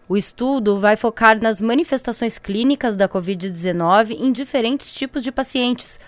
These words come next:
desde assintomáticos até aqueles que apresentaram quadros graves da doença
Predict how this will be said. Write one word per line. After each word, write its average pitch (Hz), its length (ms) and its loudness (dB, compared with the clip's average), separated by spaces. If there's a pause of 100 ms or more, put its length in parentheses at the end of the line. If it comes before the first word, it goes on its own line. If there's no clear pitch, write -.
(200)
desde 233 380 2
assintomáticos 254 960 0 (260)
até 220 300 2
aqueles 254 340 -2
que - 80 0
apresentaram 240 680 0
quadros 233 500 2
graves 226 560 4
da 233 80 0
doença 202 580 0